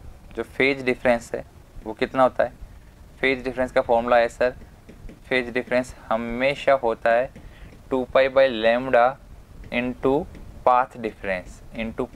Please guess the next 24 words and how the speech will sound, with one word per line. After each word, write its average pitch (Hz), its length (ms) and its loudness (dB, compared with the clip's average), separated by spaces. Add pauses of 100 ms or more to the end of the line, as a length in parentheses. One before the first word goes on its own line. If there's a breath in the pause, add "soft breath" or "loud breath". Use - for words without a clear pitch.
path 110 320 2 (100)
difference। 98 600 -6 (4000 loud breath)
Phase 160 280 4
difference 156 460 0 (260)
अब 131 160 2
इसमें 143 280 -6
कितना 143 360 2
दे 135 200 6
रहा 131 100 8
है, 135 220 0
ये 127 100 0
बोला 123 300 4
है 139 100 4
पाई 120 200 2
by 127 120 2
फ़ोर 131 160 0
का 131 80 4
फेज 123 240 2
आता 113 220 6
है 123 40 6
इस 123 140 -6
wave 104 220 0
के 107 80 0
अंदर, 104 260 -6